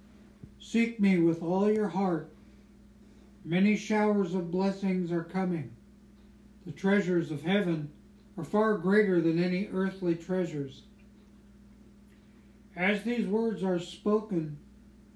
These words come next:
you sense the stirring of my spirit within you. That is the stirring I have created within you to bring you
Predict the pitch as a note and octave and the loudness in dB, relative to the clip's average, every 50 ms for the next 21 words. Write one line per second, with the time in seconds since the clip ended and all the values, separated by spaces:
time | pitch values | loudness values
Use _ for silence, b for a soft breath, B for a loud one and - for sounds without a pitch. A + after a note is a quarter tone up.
0 | - - D#3+ D#3 D3 - - F3+ F3 E3+ E3 - - F3+ E3+ - - - - G3+ | -8 -4 -4 -4 -4 -4 -2 -2 -2 -2 -4 -6 -8 -8 -8 -8 -8 -6 -2 0
1 | F#3+ F#3+ F#3 F3+ F3 F3 E3+ D#3+ D3 D3+ E3 D#3+ E3 D#3+ - - - - F#3 F3+ | 2 2 2 2 2 2 0 0 -2 -2 -2 -2 -2 -2 -4 -8 -6 -2 -2 0
2 | F3+ F3 E3+ E3 E3 E3 D#3+ E3+ F3 F3 E3+ D#3 D3 C#3 C3 - - - - B | 0 -2 -2 -2 -2 -2 0 0 0 0 0 0 -2 -4 -6 -8 -14 -20 -20 B
3 | B B B B B B B B B - - - - - - G3 G3 G#3 A3 G3+ | B B B B B B B B B -20 -20 -20 -12 -4 0 2 2 2 2 0
4 | E3+ - F#3 E3 - - - - G#3+ G#3 G3 F#3 F3 E3+ E3 E3 E3 E3+ E3+ E3+ | -2 -4 -10 -14 -16 -12 -4 0 2 2 4 4 2 2 2 2 0 2 2 0
5 | E3+ D#3+ - - - F3+ E3+ E3+ F3 F3+ F3 F3 E3+ D3+ D#3+ E3 E3 - - F3+ | 0 -2 -4 -6 -2 2 2 4 4 2 2 2 0 0 0 -4 -4 -4 -4 -2
6 | F3 E3+ E3 D#3 D#3 D3+ D#3 C#3 C#3+ D#3+ E3+ F3 F3 E3+ D#3+ D3+ C#3+ C#3 | 0 0 2 0 0 0 -4 -4 -2 0 0 2 2 0 0 -2 -4 -6